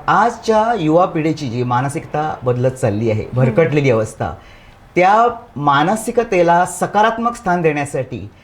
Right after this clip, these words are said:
Speaker 1: हे योगाचा वापर कसा काय होऊ शकतो?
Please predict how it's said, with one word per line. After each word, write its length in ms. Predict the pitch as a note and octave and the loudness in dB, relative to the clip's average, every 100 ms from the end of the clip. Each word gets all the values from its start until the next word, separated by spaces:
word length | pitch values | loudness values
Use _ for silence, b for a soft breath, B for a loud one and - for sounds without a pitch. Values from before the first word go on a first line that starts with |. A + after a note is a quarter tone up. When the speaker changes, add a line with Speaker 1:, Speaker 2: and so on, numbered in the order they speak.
| b C#3+ | b -2
Speaker 1:
हे 320 | D#3+ D#3 - | -2 -2 -6
योगाचा 600 | C3+ D3+ D3 - - F3+ | 2 2 4 0 0 0
वापर 460 | D#3+ B2+ - A#2+ A#2+ | 2 0 0 -2 -2
कसा 280 | - C#3+ E3+ | -8 -8 -6
काय 160 | E3 | -4
होऊ 120 | C#3 | -4
शकतो? 440 | A#2 - - - | -6 -10 -16 -20